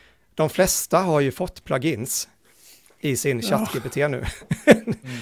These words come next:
Speaker 3: eller hur?
Speaker 1: Och, eh, det släppte de ju nu. Men om vi återkommer till plugins alldeles strax. Så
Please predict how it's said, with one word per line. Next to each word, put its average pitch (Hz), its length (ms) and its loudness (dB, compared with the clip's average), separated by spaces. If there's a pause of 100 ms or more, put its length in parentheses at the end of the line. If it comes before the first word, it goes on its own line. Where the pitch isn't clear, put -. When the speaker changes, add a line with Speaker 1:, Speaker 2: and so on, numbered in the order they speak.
(140)
Speaker 3:
eller 117 140 -8
hur? 170 80 6
Speaker 1:
Och, 160 520 6
eh, 147 460 4
det 139 80 0
släppte - 340 0
de 127 120 -4
ju 135 60 -4
nu. 127 140 -4
Men 156 140 0
om 165 80 2
vi 175 80 4
återkommer 175 420 2
till - 120 -12
plugins 147 440 -4
alldeles 127 380 -4
strax. - 420 -8 (680)
Så 156 340 2